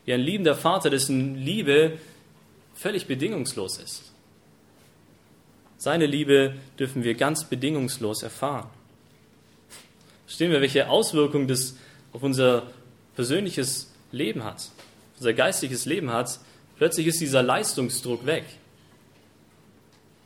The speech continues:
Plötzlich sind diese Gewissensbisse weg, wenn man merkt, dass man nicht heilig genug leben kann. Die Zweifel sind weg, hey, bin ich gut genug?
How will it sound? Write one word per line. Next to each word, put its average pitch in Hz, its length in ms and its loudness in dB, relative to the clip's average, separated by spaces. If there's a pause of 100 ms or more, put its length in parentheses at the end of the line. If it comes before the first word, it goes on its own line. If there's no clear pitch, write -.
(180)
Plötzlich 139 300 -2
sind 131 180 0
diese 117 300 2
Gewissensbisse 123 880 -2
weg, 123 320 -2 (680)
wenn 110 100 -8
man 110 160 0
merkt, 127 300 0
dass 123 140 -10
man 110 100 -4
nicht 107 160 -8
heilig 160 240 -6
genug 113 180 -8
leben 127 280 -6
kann. - 200 -14 (2250)
Die 113 100 -14
Zweifel 147 460 2
sind 123 240 -2
weg, 123 180 4
hey, 123 140 0
bin 160 160 -2
ich - 180 -6
gut 202 180 -12
genug? 139 380 -6